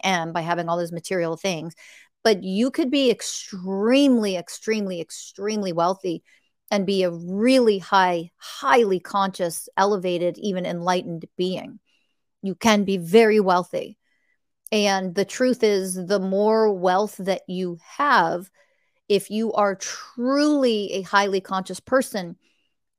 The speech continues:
what you would be able to do and how you would be able to reach people and help people in very selfless ways because of the amount of money you did have,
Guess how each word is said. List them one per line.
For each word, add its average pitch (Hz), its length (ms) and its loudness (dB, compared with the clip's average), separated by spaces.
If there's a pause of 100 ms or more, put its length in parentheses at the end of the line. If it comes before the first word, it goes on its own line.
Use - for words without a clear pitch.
(120)
what 185 460 4
you 220 320 0
would 247 300 0
be 226 240 -2
able 208 400 2
to 196 240 -8
do 208 400 0
and 175 160 -10
how 214 320 4
you 202 220 -2
would 190 180 -2
be 190 140 -4
able 190 260 -2
to 185 160 -12
reach 190 360 -6
people 190 360 -4
and 165 140 -6
help 233 360 4
people 190 440 -4
in 175 100 -4
very 175 220 0
selfless 165 560 -4
ways 180 640 2 (260)
because 208 300 0
of 196 100 0
the 196 100 -2
amount 180 220 0
of 175 80 -6
money 180 220 -2
you 165 260 -8
did 175 220 0
have, 180 800 2